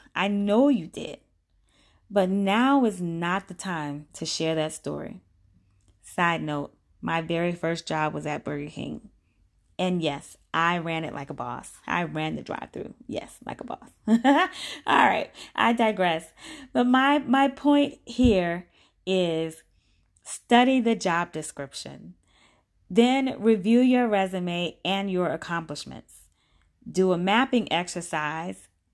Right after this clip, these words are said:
to align your background with the role you're interviewing for.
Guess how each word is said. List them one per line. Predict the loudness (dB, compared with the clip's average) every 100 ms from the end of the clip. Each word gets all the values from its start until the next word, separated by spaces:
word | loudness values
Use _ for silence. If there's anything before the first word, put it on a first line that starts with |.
| _ -4
to | 0 2
align | 0 0 2 4 4 2
your | 2
background | -2 -2 0 0 -2 0 0 -2 -4
with | -4 0 0 0
the | -2
role | 0 2 2 2 0 -4
you're | -4 -2 -2 -4
interviewing | -6 -6 -10 -10 -8 -10
for. | -10 -12 -12 -12